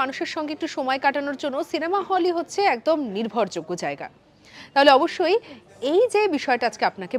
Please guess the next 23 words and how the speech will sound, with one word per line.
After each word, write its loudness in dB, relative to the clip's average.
বলবো, -4
এটা 0
অবশ্যই 4
আপনার -10
জন্য। -8
ভারতবর্ষের 6
প্রথম 2
সিনেমা 2
হল 4
কোনটা, 4
সেটা -2
শুনলে -2
পরে 4
আপনারা 0
গর্ববোধ 0
করবেন, -4
কারণ 6
এর -8
সঙ্গে 0
জড়িয়ে -2
রয়েছে -2
কলকাতার 0
কথাও। -6